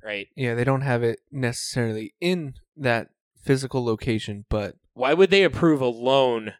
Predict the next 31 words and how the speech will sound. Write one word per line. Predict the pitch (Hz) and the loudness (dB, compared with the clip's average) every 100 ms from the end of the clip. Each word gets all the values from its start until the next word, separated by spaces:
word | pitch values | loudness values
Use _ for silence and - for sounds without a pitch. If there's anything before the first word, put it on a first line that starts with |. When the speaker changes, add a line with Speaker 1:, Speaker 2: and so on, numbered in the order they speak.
| _ | _
Speaker 1:
for | - 156 131 | -4 2 2
a | 120 | 2
multi-million | 123 123 - 139 135 127 120 | 0 -2 0 -2 -2 -4 -2
dollar | 117 110 101 | -2 -2 -4
house | 117 104 95 - _ | -4 -4 -6 -10 _
near | 110 113 | -8 -6
the | 101 | -6
coast? | - - - - _ _ _ _ _ _ _ _ _ _ _ _ _ | -8 -14 -16 -20 _ _ _ _ _ _ _ _ _ _ _ _ _
Speaker 2:
True. | - 143 123 104 98 - | -8 -2 0 0 -6 -4
<laughs> | |
Speaker 1:
If | 120 165 | 0 2
Speaker 2:
Oh, | 180 | 4
Speaker 1:
this | 180 135 | 4 4
Speaker 2:
that's | 202 170 | 2 0
Speaker 1:
is | |
Speaker 2:
actually | 247 147 147 | -2 2 2
a | 135 | 2
Speaker 1:
a | 131 | 0
Speaker 2:
very | 131 | -2
good | 123 117 | -4 -8
point. | 131 127 - | -8 -8 -4
Speaker 1:
if | 156 156 | -4 -2
this | 208 226 | -2 0
is, | 202 143 - | 0 -2 -8
is | 156 147 | -6 -2
a | 131 | -2
true | - - 190 | -2 0 0
concern, | - 202 - 147 113 | 0 -4 -2 -2 -2
you're | 113 135 | -2 -4
talking | 185 196 - 214 | -4 -6 -4 0
about | 185 165 | 2 2